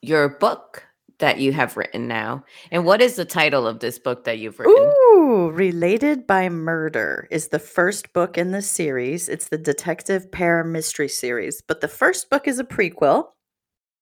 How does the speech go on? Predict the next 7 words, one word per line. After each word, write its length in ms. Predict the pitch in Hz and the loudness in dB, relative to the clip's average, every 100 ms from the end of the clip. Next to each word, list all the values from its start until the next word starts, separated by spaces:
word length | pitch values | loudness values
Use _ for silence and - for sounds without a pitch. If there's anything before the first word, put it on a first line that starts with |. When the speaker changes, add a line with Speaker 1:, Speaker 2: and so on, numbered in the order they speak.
| - | -6
Speaker 2:
And 140 | 196 | -4
so 180 | - 202 | 0 0
we 160 | 185 190 | 2 0
get 200 | 180 180 | 0 0
an 140 | 165 | -2
amateur 580 | - 185 202 202 - 185 | -2 -2 -2 -2 -2 -2
sleuth. 640 | - - 147 120 - - | -2 -4 -2 -2 -4 -14